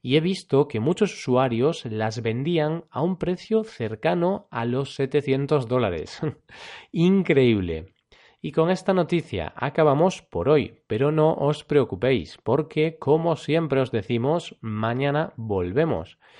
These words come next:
¿Qué os han parecido estas noticias? ¿Os han parecido interesantes?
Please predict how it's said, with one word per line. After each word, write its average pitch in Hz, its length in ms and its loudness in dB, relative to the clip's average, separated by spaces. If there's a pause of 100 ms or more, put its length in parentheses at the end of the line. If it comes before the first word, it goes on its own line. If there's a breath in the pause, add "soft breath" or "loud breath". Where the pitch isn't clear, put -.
(340 loud breath)
¿Qué 156 220 0
os 160 220 0
han 160 180 0
parecido 156 580 0
estas 147 460 -4
noticias? 95 680 -6 (360 loud breath)
¿Os 101 180 -4
han 135 140 2
parecido 135 560 2
interesantes? 98 920 -4